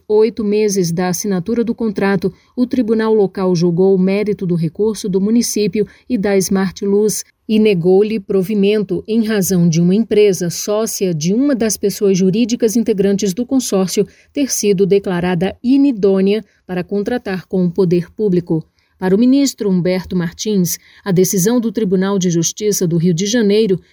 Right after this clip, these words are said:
que suspendeu o contrato após oito meses de assinado, ofendeu a ordem e a economia públicas. Entre os motivos, o ministro citou que o Poder Executivo seria obrigado a realizar contratações emergenciais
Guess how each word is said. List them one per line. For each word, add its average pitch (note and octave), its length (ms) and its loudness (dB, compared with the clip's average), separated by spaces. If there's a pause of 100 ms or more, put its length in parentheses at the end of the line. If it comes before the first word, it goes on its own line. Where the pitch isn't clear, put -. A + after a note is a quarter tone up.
que F#3+ 160 -2
suspendeu G3 560 0
o A3 60 0
contrato G#3 480 -4
após F3+ 440 -4
oito A#3 380 -2
meses G#3+ 500 0
de F#3 160 0
assinado, G3 680 0 (240)
ofendeu F#3+ 540 2
a G3+ 80 0
ordem F#3+ 520 0
e G#3 120 -4
a F#3+ 100 0
economia F#3 540 2
públicas. F#3 580 -2 (260)
Entre A3 440 0
os A3 160 2
motivos, A3 580 0 (240)
o G3 60 -4
ministro G3 520 2
citou F3 400 -4
que F#3+ 120 -6
o F3+ 40 -4
Poder G3 380 2
Executivo G#3 640 -2
seria G3 380 0
obrigado G3 680 0
a F#3+ 40 0
realizar F3 540 -2
contratações F#3 800 -2
emergenciais F3 840 0